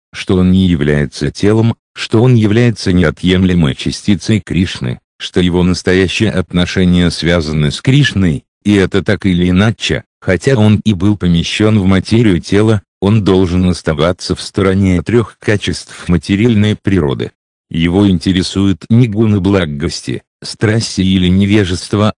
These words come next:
а Кришна. Тот, кто понимает это, является гьяни, мудрецом, и он очень дорог Кришне. Бедствующий человек, обрите богатство, может забыть Бога,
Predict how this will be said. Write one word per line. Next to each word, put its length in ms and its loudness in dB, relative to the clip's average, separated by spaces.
а 120 -2
Кришна. 540 -8
Тот, 280 0
кто 240 -2
понимает 520 0
это, 260 -4
является 580 0
гьяни, 480 0
мудрецом, 840 0
и 60 -6
он 240 2
очень 500 2
дорог 320 0
Кришне. 480 -6
Бедствующий 880 0
человек, 720 0
обрите 480 0
богатство, 840 -2
может 380 0
забыть 460 0
Бога, 500 -2